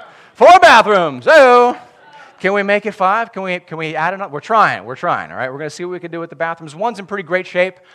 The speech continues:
um, but they all need some work. And so someone who's got, like, some plumbing.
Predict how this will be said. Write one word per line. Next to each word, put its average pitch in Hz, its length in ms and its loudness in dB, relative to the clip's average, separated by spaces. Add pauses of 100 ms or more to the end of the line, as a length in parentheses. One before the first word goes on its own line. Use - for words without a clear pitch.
(180)
um, 139 220 -6
but 156 140 -4
they 190 80 0
all 196 180 6
need 170 180 -8
some 143 260 -8
work. 95 260 -10
And 104 100 -20
so 131 220 -4
someone 160 280 -12
who's 143 80 -12
got, 120 140 -6
like, 101 140 -12
some 131 120 -18
plumbing. 214 320 -12